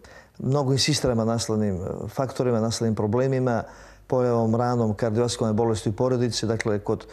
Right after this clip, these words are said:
naprasne smrti četrdeseta godina, kod kardiovaskularnih ispod pedeset pete godine, jer uz loše navike, uz, nažalost, veliku,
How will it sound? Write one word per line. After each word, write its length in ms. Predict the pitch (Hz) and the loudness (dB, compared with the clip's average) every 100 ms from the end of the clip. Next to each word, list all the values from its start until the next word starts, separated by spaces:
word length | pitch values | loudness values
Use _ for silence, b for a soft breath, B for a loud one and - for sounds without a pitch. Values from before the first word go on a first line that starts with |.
| B B B - | B B B -4
naprasne 440 | 120 113 110 110 | -2 0 0 -2
smrti 320 | - 120 107 | 0 -2 -2
četrdeseta 720 | - 104 110 123 - 117 120 | -4 -2 0 0 0 0 0
godina, 400 | 117 123 117 113 | 0 0 2 0
kod 180 | 107 110 | -2 -4
kardiovaskularnih 880 | - 113 117 117 - 117 104 101 - B B B B - | -2 0 0 0 0 0 0 -2 -6 B B B B -6
ispod 280 | 131 - 110 | -4 0 0
pedeset 440 | 113 117 123 104 - | 2 0 0 -2 -2
pete 340 | 131 117 127 | -2 0 0
godine, 520 | 120 131 131 131 123 - B B B | 2 0 2 2 0 -2 B B B
jer 300 | - 139 127 127 - - - - - | -2 0 0 -2 -10 -20 -20 -14 -4
uz 320 | 123 - - - - | -2 -2 -4 -6 -2
loše 320 | 131 - 120 | 0 0 0
navike, 600 | 123 127 123 117 123 107 | 0 2 0 -2 0 0
uz, 380 | 98 - - - B B B - | 0 -2 -6 -10 B B B -6
nažalost, 760 | 123 117 120 110 - - - - - - 64 - 131 131 | -2 0 0 0 -2 -4 -10 -16 -16 -12 -12 -12 -6 -2
veliku, 520 | 131 117 - 117 | 0 -2 -2 0